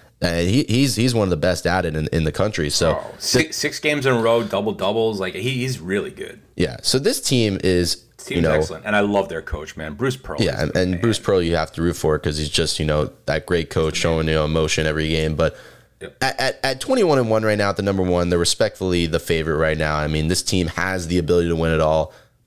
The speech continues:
Speaker 1: But again, I will, I will say this: at all these teams that, that we can go over, I don't think any, any of them are, are clear-cut number one
Speaker 2: Nope.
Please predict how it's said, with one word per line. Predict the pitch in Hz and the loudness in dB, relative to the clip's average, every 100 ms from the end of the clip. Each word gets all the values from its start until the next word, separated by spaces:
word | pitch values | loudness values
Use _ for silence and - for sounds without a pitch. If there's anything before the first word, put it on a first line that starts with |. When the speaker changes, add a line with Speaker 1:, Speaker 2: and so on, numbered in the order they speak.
| - | -2
Speaker 1:
But | 165 | 0
again, | 160 165 120 - | 2 -2 -2 -4
I | 131 202 | -2 -2
will, | 277 233 - | 0 -2 0
I | 147 | 0
will | 214 160 | 0 0
say | - 139 | 0 0
this: | 110 92 - - _ - | 2 0 -2 -10 _ -2
at | 127 - | 0 2
all | 151 240 | 0 0
these | 202 - | -2 -6
teams | - 160 143 | 0 2 2
that, | 117 104 - - | 2 0 0 -2
that | 98 | -2
we | 117 | -2
can | 120 | 0
go | 95 95 | 2 4
over, | 110 85 80 - - - | 4 2 -4 -8 -12 -2
I | - | 0
don't | 330 - | 0 -2
think | 127 - | -4 -2
any, | 123 143 120 - | -2 0 -2 0
any | 139 170 | 0 2
of | 98 80 | 0 2
them | 87 85 - | 0 0 0
are, | 87 85 80 - - _ - | 2 2 0 -6 -20 _ 0
are | 95 | 0
clear-cut | - - 139 127 - 120 117 | 0 0 2 2 0 0 0
number | 98 104 101 | 2 0 2
one | 95 95 98 92 | 2 2 4 2
Speaker 2:
Nope. | 85 | 0